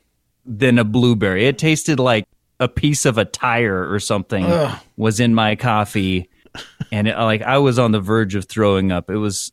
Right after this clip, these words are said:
Speaker 1: so nasty. So I'm never, <laughs> I'm never going to Panera again.
Speaker 2: Oh, you know, they, you know what would have fixed all of that?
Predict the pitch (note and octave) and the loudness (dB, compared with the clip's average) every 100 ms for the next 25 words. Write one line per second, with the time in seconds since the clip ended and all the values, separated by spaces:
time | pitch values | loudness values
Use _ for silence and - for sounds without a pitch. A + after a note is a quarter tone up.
0 | _ - - D#3 D3 C3 - A#2 C#3 C3 | _ -6 0 2 4 2 0 -2 0 2
1 | C#3+ C3 C3+ C#3 D3+ D#3+ - F#3 G3 - | 2 2 2 2 2 0 0 2 2 0
2 | - _ - - - - - - - - | -6 _ -8 -8 -8 -14 -16 -18 -14 -2
3 | E3 E3+ E3+ E3+ F#3 G#3+ A3+ G#3+ F#3+ F3 | 2 4 4 6 6 4 4 2 4 4
4 | E3 D3 - D#3 D3 - D#3 C3+ A2+ A2+ | 2 0 -2 0 0 2 2 4 4 4
5 | G#2+ D#4+ D#4+ D4 A#3 F3 D#3+ E3 A3 F4 | 4 4 6 4 4 2 2 2 2 4
6 | F4 E4+ D4 D4 D#4 - - _ _ _ | 6 6 4 2 2 -4 -20 _ _ _
7 | _ _ _ - A#4+ - D4+ C4 F#4 F4 | _ _ _ -16 -14 -6 0 4 6 6
8 | C#4+ B3 G#3+ - G3+ F3+ - E3+ F3 E3+ | 6 6 4 4 0 0 0 2 4 4
9 | E3 D#3+ D#3 D#3 | 2 2 2 0